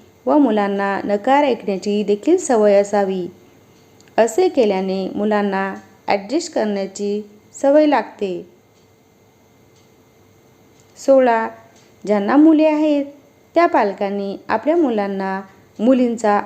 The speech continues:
आदर करण्यास शिकवा. सतरा, एखादे मूल चांगले निघाले की आधी त्याचे कौतुक करतात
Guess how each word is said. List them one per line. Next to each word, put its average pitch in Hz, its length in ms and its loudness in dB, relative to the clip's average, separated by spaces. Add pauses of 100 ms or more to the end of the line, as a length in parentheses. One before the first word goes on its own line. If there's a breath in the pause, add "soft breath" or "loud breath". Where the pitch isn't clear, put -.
(140)
आदर 220 240 -4
करण्यास 233 540 -6
शिकवा. 285 420 0 (2750)
सतरा, 233 600 0 (460 loud breath)
एखादे 359 340 0
मूल 349 220 6
चांगले 220 420 0
निघाले 254 540 4 (360 loud breath)
की 294 80 2
आधी 262 240 0
त्याचे 269 320 -2
कौतुक 226 400 -2
करतात 190 500 -2